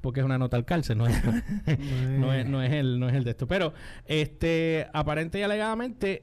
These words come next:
Speaker 1: eh, si Netflix se dispara ese maratón, eh, yo creo que se pueden ir yendo en picadita poco a poco. No ahora, no ahora, pero tú has visto, esto es como
Speaker 2: Even-,
Speaker 1: David y Goliat, ¿me
Speaker 2: even-,
Speaker 1: entiendes?
Speaker 2: eventually, acuérdate que no todos los reinos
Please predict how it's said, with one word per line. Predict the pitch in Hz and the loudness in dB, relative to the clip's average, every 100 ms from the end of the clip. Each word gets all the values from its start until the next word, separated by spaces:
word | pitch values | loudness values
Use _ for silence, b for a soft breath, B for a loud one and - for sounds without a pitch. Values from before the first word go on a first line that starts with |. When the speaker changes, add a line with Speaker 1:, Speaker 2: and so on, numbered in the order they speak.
| - 147 | -8 -4
Speaker 1:
eh, | 147 135 127 131 | -2 -2 -4 -4
si | - 139 | -2 0
Netflix | 156 - 220 - | 2 0 0 0
se | 214 | 0
dispara | 208 202 202 | 0 -2 -2
ese | 208 | -2
maratón, | 190 185 175 170 123 - - - B B B B B - - | -2 -2 0 -2 -2 -6 -14 -20 B B B B B -12 -4
eh, | 143 135 135 127 131 - - - - - | -2 0 -2 -2 -6 -10 -20 -20 -18 -8
yo | 120 120 143 | -4 -2 -2
creo | 180 233 | -2 -2
que | 240 | 0
se | 220 | 0
pueden | 190 190 180 180 | 2 2 2 0
ir | 180 175 165 156 123 | 0 0 0 -2 -2
yendo | 139 175 165 | -2 -2 -2
en | |
picadita | 139 147 147 160 143 | -2 -2 -2 0 -2
poco | 139 | -2
a | 135 | -2
poco. | 175 139 | -2 0
No | 156 190 | 2 4
ahora, | 180 165 220 175 175 - - - | 4 4 4 4 0 -4 -12 -6
no | 147 | -4
ahora, | 180 180 233 175 147 | -2 -2 -2 -2 0
pero | 160 156 | 0 0
tú | 165 | -2
has | 160 | -2
visto, | 175 - | -2 -2
esto | 160 196 | -2 -2
es | |
como | 202 196 | 0 2
Speaker 2:
Even-, | 170 | 2
Speaker 1:
David | 151 190 | 2 2
y | 190 | 2
Goliat, | 156 170 202 175 - | 2 2 2 0 0
¿me | 147 | 2
Speaker 2:
even-, | |
Speaker 1:
entiendes? | 139 151 180 156 143 | 2 4 2 2 2
Speaker 2:
eventually, | 143 156 175 202 185 175 | 0 -2 -2 -2 -2 -2
acuérdate | 143 131 165 175 | -4 -4 -2 -2
que | 139 | -2
no | 131 127 | -2 -2
todos | 135 139 151 | -2 -2 -2
los | 143 | -2
reinos | 139 151 147 117 | -2 -2 -2 -6